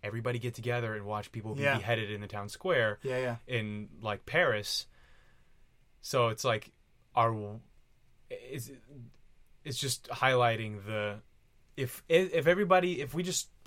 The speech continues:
Speaker 1: cross that line and start killing people on television, then, like, we're no better than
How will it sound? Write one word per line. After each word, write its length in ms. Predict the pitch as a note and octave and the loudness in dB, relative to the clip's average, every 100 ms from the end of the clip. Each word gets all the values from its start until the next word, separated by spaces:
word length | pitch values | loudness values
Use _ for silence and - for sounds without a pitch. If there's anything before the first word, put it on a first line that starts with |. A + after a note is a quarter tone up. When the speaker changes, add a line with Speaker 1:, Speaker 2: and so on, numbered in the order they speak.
| - | -4
Speaker 1:
cross 320 | - D#3 D3+ | 4 6 6
that 200 | D3+ C#3+ | 4 4
line 440 | C3+ E3 A#2+ A2+ A#2 | 4 2 2 -2 -6
and 100 | B2 | -2
start 280 | C3 B2+ - - - | 0 -2 -8 -20 -12
killing 320 | - E3+ E3 | -2 0 2
people 240 | D3 C#3+ C#3+ | 0 0 2
on 160 | C3 | 2
television, 600 | C3 D3 B2+ A2+ G#2+ G#2+ G#2+ - - - - _ | 0 -2 0 -2 -4 -8 -10 -20 -20 -20 -20 _
then, 500 | B2 B2+ A#2+ A2 G#2 A2+ _ _ _ - _ - | -2 0 0 -2 -8 -14 _ _ _ -20 _ -8
like, 160 | A2 A2 | -8 -6
we're 160 | A#2+ | -4
no 100 | B2 | -2
better 340 | A2+ A#2 A#2+ A2 | -2 -2 -2 -2
than 380 | A2 A2 G#2 | -4 -6 -8